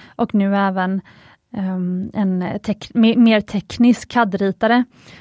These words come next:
som liksom hjälper mig att förverkliga de här idéerna. Och det kan låta som att, okej, men det låter ju jätteenkelt, då kan ju vem som helst bli designer. Och precis så är det.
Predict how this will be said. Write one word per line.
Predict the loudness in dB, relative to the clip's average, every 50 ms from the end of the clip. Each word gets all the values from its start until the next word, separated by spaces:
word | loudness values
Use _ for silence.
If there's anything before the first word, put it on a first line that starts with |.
| _ -8
som | -2 0 2 2 2 2
liksom | 0 0 2 4 4 4
hjälper | 4 4 2 2 0 0 0
mig | 2 2 2 0 -2 -2
att | -4 -6 -6
förverkliga | -6 -4 -2 0 2 0 0 -2 -4 -4 -4 0 0 0 0 0 -4 _ -2
de | 0 0 2
här | 0 0 -4 -4 -6
idéerna. | -4 -4 -4 -6 -6 -8 -8 -8 -8 -10 _ _ _ _ _ _ _ _ _ _ _ _ _ _ _ _ _ _ _ _ _ _ _
Och | -2 0 0 0 0 2
det | 0 2
kan | 4 4 4 4
låta | 4 4 2 2 0 -2
som | -2 0 -2 0 0
att, | 0 -2 _ _ _ _ _ _ _
okej, | -6 -6 -4 0 0 2 2 2
men | 0 0 0 2
det | 2
låter | 2 2 2 2 0 0
ju | 0
jätteenkelt, | 0 0 -2 -4 -6 _ -14 -10 -6 -4 -4 -4 -4 -6 _ -2 0 0 0 -2 -10 -18 -20 -20 -20 _ _ _ -18
då | -10
kan | -4 0 2 4 4
ju | 6 4 4 2 0 _ _ _ _ _ _
vem | -2 0 0 0
som | 2 2
helst | 4 4 2 0 -2 -2
bli | -2 -2 0
designer. | -2 -2 -4 -4 -4 -4 -4 -6 -8 -8 -10 _ _ _ _ _ _ _ -20 _ -20 -20 -20 -20 _ _ _
Och | -6 -6 -6 -6 -4 -4
precis | -4 -4 -2 0 0 0 2 0 0 0
så | 0 0 0 0
är | 0 2 2 2
det. | 2 2 0